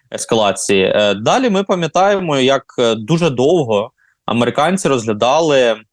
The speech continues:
наше прохання щодо передачі нам М сто сорок два, М двісті сімдесят і відповідних боєприпасів до них.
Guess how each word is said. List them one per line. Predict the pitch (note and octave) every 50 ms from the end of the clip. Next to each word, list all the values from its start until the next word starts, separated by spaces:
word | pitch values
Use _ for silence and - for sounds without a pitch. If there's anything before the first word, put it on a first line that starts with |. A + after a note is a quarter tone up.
| _ - G#2 G#2 G2+ G2 G2 G2
наше | G#2+ A#2+ C3 - C#3 A#2
прохання | - A2+ A2 - B2+ C3+ D#3+ E3+ D3 B2
щодо | - - A#2+ A#2 A2 G#2 A2+ A2 G#2+ G#2+ G2+ F#2+ F2 -
передачі | - A2 A2 A2 B2+ B2+ - - A#2
нам | G#2+ G#2 G#2 A2
М | A2 A2
сто | G#2 - - G#2+
сорок | - - G#2+ G#2 G#2
два, | A2 B2 B2+ B2
М | A2+ G#2+
двісті | G#2 G#2 G2 - G#2+
сімдесят | - - A2+ G#2 G#2 G#2 - D3 D#3+ G3 G#3+ -
і | A#2+
відповідних | A2 A2 - - C3+ C#3 C#3+ C3 A2+
боєприпасів | A#2 A2+ G#2 - G#2+ - - A#2+ A2+ - A#2 A2
до | A2
них. | G#2 F#2+ F2+ F2